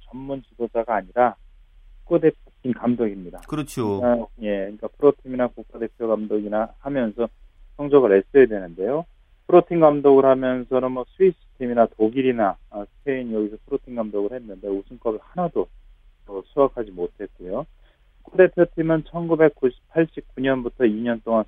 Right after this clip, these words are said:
Speaker 1: 스위스 감독을 역임을 했는데, 어, 천구백구십 년 이탈리아 월드컵 본선 진출에 실패를 했고,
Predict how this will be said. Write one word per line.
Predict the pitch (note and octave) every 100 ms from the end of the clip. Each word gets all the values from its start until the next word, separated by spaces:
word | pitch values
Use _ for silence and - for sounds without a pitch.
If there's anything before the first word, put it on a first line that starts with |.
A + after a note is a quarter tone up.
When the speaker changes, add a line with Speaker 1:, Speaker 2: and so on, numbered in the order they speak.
| -
Speaker 1:
스위스 | F3 -
감독을 | C3+ G2+ F#2+ F2+ F2+ F2
역임을 | - G#2 G#2+ G#2
했는데, | A#2 A#2 G#2+ G#2 C3+ E3 - - _ - -
어, | G#2 G2 -
천구백구십 | D3 C#3 - B2+
년 | A2
이탈리아 | - B2+ A#2+
월드컵 | A2 - -
본선 | A#2 A2+ A#2+
진출에 | G#2+ G2+ G#2+ F#2+ -
실패를 | F3+ - A#2+ F#2
했고, | F#2 - - C3+ G2+